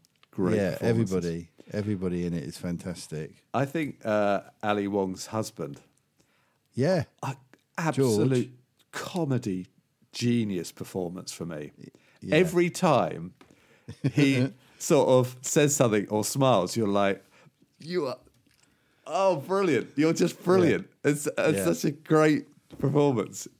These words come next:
Speaker 2: Yeah.
Speaker 1: <laughs> He's just,
Speaker 2: Yeah.
Speaker 1: just had me, uh, yeah.
Speaker 2: Oh,
Speaker 1: Yeah.
Speaker 2: George. <laughs> Found myself saying that quite a lot.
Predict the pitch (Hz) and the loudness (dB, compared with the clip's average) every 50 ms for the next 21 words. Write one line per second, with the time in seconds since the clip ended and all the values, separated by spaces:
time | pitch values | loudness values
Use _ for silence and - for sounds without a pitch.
0 | _ _ _ _ 127 110 104 98 98 - 175 156 - - - - - _ - 160 | _ _ _ _ -10 -8 -6 -4 -4 -4 -4 -4 -4 -6 -6 -6 -8 _ -12 -10
1 | 98 98 - 90 - _ _ _ _ _ - - - - 208 208 208 185 180 - | -8 -8 -10 -12 -14 _ _ _ _ _ -18 -14 -14 -12 -12 -8 -8 -8 -8 -10
2 | _ - - 285 285 - - 139 127 113 - 123 120 113 107 - - - - 104 | _ -2 -2 -2 0 0 0 0 0 0 0 0 0 0 0 -4 -10 -16 -18 -16
3 | 104 101 92 92 - _ - 107 104 98 98 95 98 - _ _ _ _ _ _ | -16 -14 -16 -16 -14 _ -4 -2 -2 0 -2 -4 -6 -10 _ _ _ _ _ _
4 | _ _ _ _ _ 147 131 120 113 110 101 95 87 - - 117 104 98 92 92 | _ _ _ _ _ -8 -4 -2 0 0 0 -2 -4 -6 -6 -4 -4 -2 -2 -4
5 | 92 101 98 - - - _ _ _ _ _ _ - 175 - - - - - _ | -4 -6 -6 -8 -16 -18 _ _ _ _ _ _ -6 -2 -2 -2 -2 -2 -6 _
6 | _ - _ _ - _ _ _ _ _ _ _ _ - _ _ _ - 151 - | _ -20 _ _ -20 _ _ _ _ _ _ _ _ -20 _ _ _ -8 -8 -8
7 | _ - - _ _ - - _ - - - _ - - 156 135 131 127 131 - | _ -20 -20 _ _ -18 -12 _ -12 -12 -12 _ -4 0 0 2 2 2 0 0
8 | - 147 127 120 - - 147 127 117 107 107 107 - - 113 101 98 98 101 101 | 0 -2 -2 -2 -2 0 0 2 2 0 0 -4 -4 -4 -4 -2 -2 -2 -6 -6
9 | - | -8